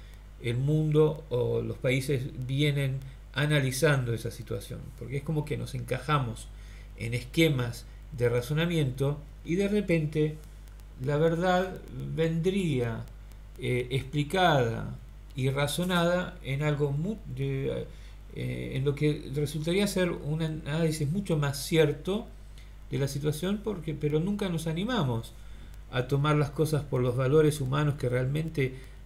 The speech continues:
deberían haber, eh, regido en esa situación. Entonces, eh, cosas como que, por ejemplo,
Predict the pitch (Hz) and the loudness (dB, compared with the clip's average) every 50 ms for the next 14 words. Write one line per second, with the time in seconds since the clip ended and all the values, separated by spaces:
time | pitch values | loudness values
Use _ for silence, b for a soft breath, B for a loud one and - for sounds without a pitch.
0 | - - - 135 135 143 143 151 160 190 196 185 180 165 147 143 127 127 139 143 | -14 -10 0 2 4 6 6 6 6 6 6 6 6 6 4 4 4 6 6 6
1 | 147 143 143 143 139 - - B B B B B B B B - - - - - | 6 6 4 2 0 -2 -6 B B B B B B B B -16 -16 -16 -8 -4
2 | 123 123 123 120 123 120 120 120 117 120 117 117 113 120 - - 117 120 135 143 | -2 0 2 2 2 2 2 2 2 0 0 0 -2 -4 -4 -4 -2 2 2 2
3 | 135 - 170 160 139 127 123 117 113 110 - - - - - - - - - - | 2 4 4 4 6 6 4 4 2 0 -6 -10 -14 -16 -18 -18 -18 -18 -18 -18
4 | - - - - - - - - 117 117 120 120 117 - 113 - - 127 - - | -16 -16 -16 -16 -16 -16 -12 -8 -4 -2 -2 -2 -2 -2 -4 -4 -6 -6 -4 -4
5 | 117 110 - - 110 101 98 101 - - - - - - - - - - - - | -6 -6 -4 -4 -4 -4 -4 -6 -8 -12 -14 -16 -16 -16 -16 -16 -16 -16 -16 -16
6 | - - - - - - - - - - - - - - 131 127 147 135 123 110 | -16 -16 -16 -16 -16 -16 -16 -16 -16 -16 -16 -10 -6 -6 0 4 4 4 4 4
7 | - - 113 104 101 - B B B B B B B B B B B B - - | 2 -2 -4 -4 -4 -6 B B B B B B B B B B B B -18 -16
8 | - - 123 127 127 123 123 120 117 120 117 117 117 117 120 120 - 127 - - | -4 0 4 4 6 6 4 4 4 2 2 2 0 0 0 0 -2 -4 -6 -10
9 | - - - - - - - - - - - - 208 202 202 208 185 - - 165 | -14 -16 -16 -16 -16 -16 -16 -16 -16 -12 2 4 6 6 6 4 2 4 2 2
10 | 147 139 - 143 127 - 143 143 139 - 160 160 151 151 147 147 147 139 139 135 | 2 2 2 0 2 4 4 4 4 4 2 0 2 2 4 4 4 4 4 0